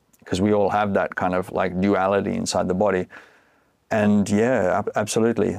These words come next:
The pausing and having those moments of, of, like, like, usually we have some stimulus around us.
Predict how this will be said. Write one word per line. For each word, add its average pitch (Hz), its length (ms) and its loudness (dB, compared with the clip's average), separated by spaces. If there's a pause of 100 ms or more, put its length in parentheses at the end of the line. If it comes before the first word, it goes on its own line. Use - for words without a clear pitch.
The 110 80 -2
pausing 113 580 0
and 98 160 0
having 101 280 0
those 95 220 0
moments 98 360 0
of, 90 260 -2
of, 95 380 -4 (340)
like, 95 240 -4
like, 101 160 -2 (400)
usually 120 420 2
we 104 120 0
have 104 220 -2
some 92 220 -2
stimulus - 680 -2 (180)
around 92 400 -2
us. - 300 -12